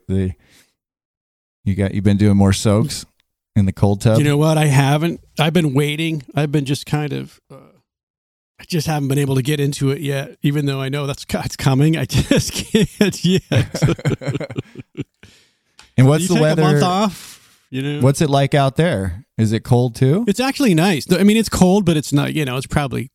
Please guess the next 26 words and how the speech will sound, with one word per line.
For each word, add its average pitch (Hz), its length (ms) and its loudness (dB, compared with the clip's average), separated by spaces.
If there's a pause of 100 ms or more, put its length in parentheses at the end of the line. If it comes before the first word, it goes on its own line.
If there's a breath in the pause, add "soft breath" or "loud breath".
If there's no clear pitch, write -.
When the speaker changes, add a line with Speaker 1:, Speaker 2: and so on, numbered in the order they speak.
Speaker 2:
cold 147 280 0
here 143 160 2
is, 127 100 -2
like, 123 160 -6
six, - 320 -4 (120)
fifty-five, 143 680 -6
sixty. - 460 -8 (840)
Speaker 1:
Yeah. 95 260 -6 (380)
Speaker 2:
And 143 180 0
sunny, 143 380 -2
so 160 140 -2
it'll 139 140 4
warm 135 200 2
up 135 100 -2
nice, 127 280 -4
but - 240 -8 (840 loud breath)
Speaker 1:
Well, 127 180 4
and 123 80 -2
for 143 80 2
the 131 100 0
listeners, 120 440 0
Mike's 110 280 0
down 107 480 2
more 101 200 0
coastal, 95 720 -4 (640)
so 87 400 -2